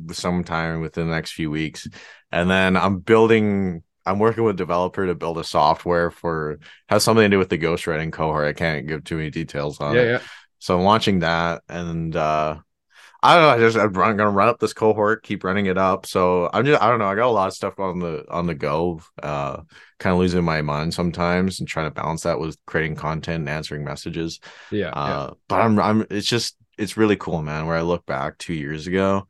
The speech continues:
Speaker 1: I had no idea what it would lead to, and it's been, yeah, one of the best decisions of my life. Just going forward with it and trying new stuff and getting uncomfortable. But I
Speaker 2: Yeah.
Speaker 1: don't know. I'm just, I'm excited. I just,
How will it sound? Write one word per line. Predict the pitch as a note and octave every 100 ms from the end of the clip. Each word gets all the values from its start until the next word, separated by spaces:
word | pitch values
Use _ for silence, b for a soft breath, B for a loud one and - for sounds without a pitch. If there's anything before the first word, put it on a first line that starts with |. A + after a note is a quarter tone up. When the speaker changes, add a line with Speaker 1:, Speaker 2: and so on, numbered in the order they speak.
| b b b
Speaker 1:
I | -
had |
no | F#2+ G2 F#2+
idea | E2+ E2+ D#2+
what | D#2+
it | D#2+
would | D2
lead | D2 D2+ D#2
to, | - F#2 F#2+ G2 F#2 -
and | D#2+ D#2+
it's | -
been, | - D#2+ D2 C#2+ C#2+ _ -
yeah, | D2
one | D2
of | D2
the |
best | C#2+ D2 -
decisions | D2+ - D2 D2 D2+
of |
my | C#2+
life. | C#2+ D2 D2
Just | - D2+ - - b b b b b _ _ -
going | - D#2+ D#2
forward | - D#2+ D#2
with | D#2+ D2+
it | D#2+ D2+ C#2
and | D2
trying | D2 D#2+ D#2
new | D#2 D#2
stuff | - D2+ D2+ -
and | D#2+
getting | D#2 D2+
uncomfortable. | D2 C#2+ C#2+ C#2+ D#2 D#2 D#2
But | D2 C#2 C2+ A#1 _ b b b -
I | B2+
Speaker 2:
Yeah. |
Speaker 1:
don't | F3+
know. | E3+
I'm | C3+
just, | - C#3+ A2+
I'm | A#2+
excited. | A2+ A#2+ A#2 F#2
I | F2 F2
just, | D#2+ F2+ - -